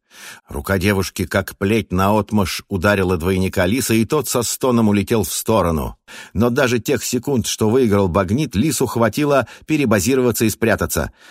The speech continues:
«Заткнись, стерва!» впервые подал голос враг. Он был явно раздражён. «Что, не нравится? Заткнись, пока не вышиб тебе мозги. Давай, я только буду рада!» Отвечать враг не стал.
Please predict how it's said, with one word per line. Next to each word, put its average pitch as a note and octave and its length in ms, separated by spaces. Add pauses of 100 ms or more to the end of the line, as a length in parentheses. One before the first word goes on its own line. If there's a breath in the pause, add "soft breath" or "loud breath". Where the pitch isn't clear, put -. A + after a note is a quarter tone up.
(200 loud breath)
«Заткнись, F2+ 500
стерва!» C#2 760
впервые C#2+ 500
подал D2+ 320
голос D2+ 360
враг. C#2+ 500 (260 loud breath)
Он A#2 200
был A2 140
явно G2 460
раздражён. F#2 680 (460)
«Что, - 280
не C2+ 120
нравится? E2+ 680 (200 loud breath)
Заткнись, G#2 460
пока G#2+ 280
не G#2 160
вышиб G#2 320
тебе G2+ 200
мозги. F2+ 520
Давай, E2+ 400
я E2+ 140
только F#2+ 260
буду A2+ 240
рада!» G2 400 (420 soft breath)
Отвечать D#2 480
враг D#2 260
не D2+ 120
стал. B1+ 520